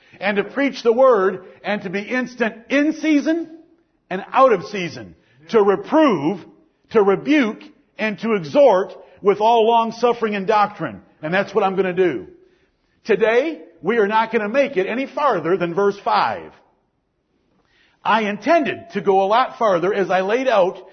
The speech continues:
Speaker 1: this study. But if we are going to look at the nineteen perils, nineteen dangers, if I was able to tell you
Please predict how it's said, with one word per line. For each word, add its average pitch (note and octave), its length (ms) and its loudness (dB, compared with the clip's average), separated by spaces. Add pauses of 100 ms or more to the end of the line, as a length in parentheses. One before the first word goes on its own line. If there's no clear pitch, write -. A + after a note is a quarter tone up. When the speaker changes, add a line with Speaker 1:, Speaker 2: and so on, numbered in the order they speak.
(120)
Speaker 1:
this G3+ 260 0
study. G#3+ 400 0 (400)
But G3 140 0
if E3 140 -4
we D#4+ 200 2
are D#4+ 80 0
going B3+ 280 -2
to A3+ 100 0
look C4+ 260 0
at A3 100 -2
the G3+ 100 -2
nineteen C#4 680 -2
perils, A3 600 0 (2250)
nineteen C4+ 640 0
dangers, B3 720 -2 (1800)
if G3+ 200 0
I E4 200 2
was C#4+ 200 0
able C4+ 320 2
to A#3+ 120 0
tell B3+ 300 0
you G#2 380 -8